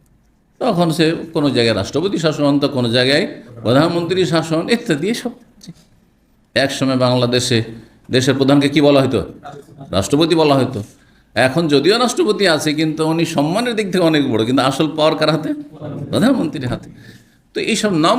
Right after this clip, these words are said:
পরিবর্তন হতে পারে, কিন্তু কাজ পরিবর্তন হয়নি। ইমামে আজম কে? যিনি রাষ্ট্রের প্রধান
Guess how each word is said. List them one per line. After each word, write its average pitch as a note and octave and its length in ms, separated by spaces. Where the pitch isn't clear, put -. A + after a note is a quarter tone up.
পরিবর্তন A3 480
হতে F3 220
পারে, B2+ 160
কিন্তু D3+ 240
কাজ C#3+ 300
পরিবর্তন D3 440
হয়নি। A2 320
ইমামে C#3 580
আজম B2+ 420
কে? C3 180
যিনি B2 320
রাষ্ট্রের B2+ 480
প্রধান B2 300